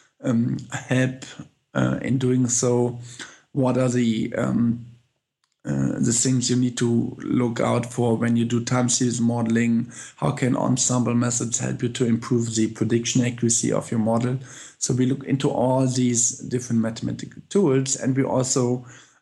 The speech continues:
um, create a framework where we make it clear what are the attributes of scientific trading models. For example, it has to be based on logical arguments.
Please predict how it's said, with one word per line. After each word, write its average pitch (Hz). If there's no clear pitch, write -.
um, 123
create 135
a 123
framework 127
where 120
we 117
make 127
it -
clear 131
what 127
are 127
the 120
attributes 120
of 110
scientific -
trading 156
models. 117
For -
example, 117
it -
has 123
to -
be 117
based 110
on 110
logical -
arguments. 131